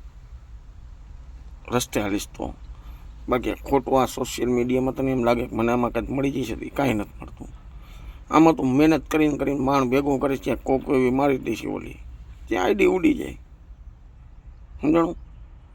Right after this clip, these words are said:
તને એમ લાગે કે માણ ફોલોવર્સ ને બધું ભેગું થઈ ગયું છે, ત્યાં થોડાક આઈડી માં ઉડાડી નાખે. કાંઈ વરે નહીં, નિરાતે રોટલા જે આપણે ઘઉં વાવ્યા છે કે જે વાવ્યું હોય એમાં પાણી વારો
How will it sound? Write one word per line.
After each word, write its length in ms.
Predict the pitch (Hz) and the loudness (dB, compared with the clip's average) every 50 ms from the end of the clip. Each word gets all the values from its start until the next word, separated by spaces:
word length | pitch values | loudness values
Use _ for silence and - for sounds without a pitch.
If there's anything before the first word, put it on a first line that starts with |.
| - - - - - - - - | -20 -18 -18 -18 -18 -16 -2 2
તને 160 | 151 165 165 | 4 6 6
એમ 120 | 160 156 | 6 8
લાગે 220 | 151 160 156 151 135 | 6 6 4 2 -2
કે 80 | 123 | 0
માણ 280 | 127 147 170 175 165 143 | 2 6 8 8 8 6
ફોલોવર્સ 480 | - - 147 151 156 151 147 135 - - | 4 2 4 6 6 6 6 4 0 -2
ને 60 | 147 | -2
બધું 260 | 143 147 143 143 139 | 0 2 2 2 2
ભેગું 300 | 127 147 139 143 147 151 | 2 2 0 0 -2 -2
થઈ 180 | - 151 151 147 | 2 4 4 4
ગયું 220 | 139 139 135 120 | 4 0 -4 -4
છે, 180 | - - - - - - - - - - - - - 156 | -4 -6 -8 -10 -12 -16 -18 -18 -16 -16 -16 -8 -8 -8
ત્યાં 360 | - - - - - 180 175 | -8 -6 -8 -6 -2 0 -2
થોડાક 340 | - - - 208 185 165 147 | 0 0 2 4 6 6 6
આઈડી 360 | 160 165 170 160 156 151 151 | 6 4 4 6 6 6 6
માં 120 | 135 127 - | 6 4 2
ઉડાડી 340 | 156 175 180 170 151 131 117 | 2 4 4 4 4 4 2
નાખે. 320 | 104 101 104 - - - - - - - - - - - - - - - - - - | 0 -2 -4 -6 -10 -12 -12 -16 -20 -20 -20 -20 -20 -20 -20 -20 -20 -20 -20 -12 -6
કાંઈ 180 | - - 139 | -2 0 0
વરે 300 | 143 131 131 135 131 131 | 0 2 2 2 2 2
નહીં, 240 | 135 135 143 - - - - | 2 2 0 -2 -4 -6 -6
નિરાતે 420 | 131 131 - 143 139 123 131 120 | -4 -2 0 0 0 0 -2 -2
રોટલા 440 | 107 117 120 120 123 139 143 143 139 | 0 0 0 0 -2 -2 0 0 -2
જે 260 | 107 127 127 123 123 | 0 0 2 2 4
આપણે 540 | 120 117 - - 117 120 120 120 123 120 117 - - | 2 2 0 0 2 2 4 2 2 0 -2 -4 -2
ઘઉં 300 | 113 113 120 131 127 120 | 0 2 4 4 4 4
વાવ્યા 320 | 123 143 147 156 156 147 | 6 6 6 6 6 4
છે 280 | 123 113 120 110 104 - - - - - - - - - - - - - - | 2 0 -2 -4 -4 -6 -12 -18 -20 -20 -20 -18 -18 -20 -20 -20 -18 -8 -6
કે 60 | - | -6
જે 260 | 139 127 147 160 160 | 2 8 10 10 10
વાવ્યું 360 | 147 143 147 156 156 151 139 | 10 8 8 8 8 8 8
હોય 160 | 120 120 120 131 - - - - - - - - - - | 4 -2 -4 -6 -10 -16 -20 -20 -20 -20 -20 -20 -12 -6
એમાં 240 | - 123 117 113 - | -4 -4 -4 -4 -2
પાણી 300 | 123 127 131 131 131 131 | -2 0 2 2 2 2
વારો 420 | 127 123 131 131 135 135 135 139 | 4 4 4 4 2 2 0 -2